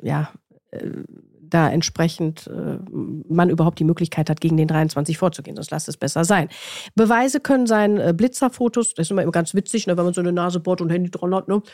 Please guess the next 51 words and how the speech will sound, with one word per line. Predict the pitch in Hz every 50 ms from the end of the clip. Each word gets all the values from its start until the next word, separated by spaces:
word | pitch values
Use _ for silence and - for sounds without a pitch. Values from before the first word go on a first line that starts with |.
| - _ _ _ _ _ _ -
Ja, | 226 240 233 - - -
also | - 202 202 220
das | 214 226 226 220
ist | 262 247 - 254
dann | 208 202
relativ | 208 220 226 220 226 226 190 -
gut | - 233 220 -
zu | - 240
sehen. | 208 233 254 262 269 277 277 - - - - _ _ -
Ähm, | 240 240 240 226 233
oder | 247 247 254 240 -
eben | 226 226 220
auch, | - 196 -
wenn | 226 220
der | 240
Polizist | 226 - 254 240 262 254 - - 294 - - -
so | - 330
neben | 302 285 254 202 165 151
dir | 156 - 139
steht | 151 - - 170 160 -
mit | 202 -
dem | - 196
Motorrad | 196 196 - - 269 247 208 208 202 -
oder | 170 180 165 160
Fahrrad | - - 240 220 190 185 175 160
oder | 165 160 -
einfach | 156 175 - 196 170
nur | 175 151
an | 151
der | 160 -
Ampel | - 185 196 - 208 -
zu | - 165
Fuß | 156 - 202 190 -
unterwegs | 180 165 - 170 160 170 165 170 -
ist | 175 175
und | 170
sagt, | 170 170 170 -
ähm, | - 180 170 165 180 - - - -
„Sie | 175 180 185 196 185
haben | 180 180
da | 170 160
was | 156 156 156 - - -
am | 151 156 -
Öhrchen“, | 147 147 151 - - 165 156 160
ne? | 196 240 294 -
Das | - 196 185 -
darf | - 156 151
da | - - 151
gar | 156 - 110
nicht | 135 160 -
sein. | - - - - -